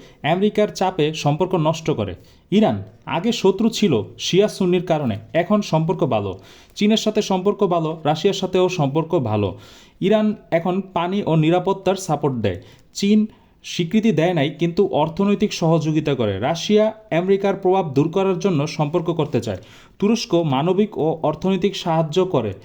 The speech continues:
বিমানবন্দর পরিচালনা করে। মনোভাব। তারা পশ্চিমকে দখলদার, ইসলাম বিদ্বেষী মনে করে। তারা চায় মুসলিম দেশগুলো শরিয়া আইন মেনে চলুক। তারা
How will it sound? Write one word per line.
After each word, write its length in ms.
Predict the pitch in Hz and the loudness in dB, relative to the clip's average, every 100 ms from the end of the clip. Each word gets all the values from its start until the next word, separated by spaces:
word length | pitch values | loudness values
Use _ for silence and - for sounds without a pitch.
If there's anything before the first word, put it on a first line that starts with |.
| - - | -20 -4
বিমানবন্দর 580 | 123 180 208 208 202 214 | 0 2 4 2 4 2
পরিচালনা 600 | 214 170 165 185 175 170 | 2 0 2 0 2 0
করে। 300 | 165 110 92 - - _ - _ 139 | 0 -2 -4 -10 -20 _ -20 _ 0
মনোভাব। 360 | 202 208 107 - - | 4 4 2 -6 -6
তারা 260 | 185 214 180 - | 0 0 0 2
পশ্চিমকে 840 | 196 202 - 220 220 151 151 - - | 0 2 2 4 4 2 0 -4 -12
দখলদার, 560 | 117 143 170 208 160 113 - - - _ | -2 0 2 2 2 -2 -4 -20 -20 _
ইসলাম 320 | 202 202 220 202 | -4 0 0 2
বিদ্বেষী 440 | 196 202 196 226 | 2 2 2 2
মনে 260 | 156 160 175 | 2 2 0
করে। 220 | 113 95 - | -2 -4 -6
তারা 200 | 185 226 | -2 0
চায় 260 | 226 151 131 - - | 0 -2 -2 -6 -2
মুসলিম 480 | 147 175 - 208 175 | 0 -2 0 2 4
দেশগুলো 600 | 147 151 160 175 135 - | 2 2 2 2 0 -4
শরিয়া 400 | - 143 180 190 | -2 2 2 2
আইন 240 | 165 170 | 0 0
মেনে 380 | 165 139 160 170 | 2 2 2 0
চলুক। 360 | 165 123 139 - - | 0 2 0 -2 -4
তারা 340 | 175 202 | 0 0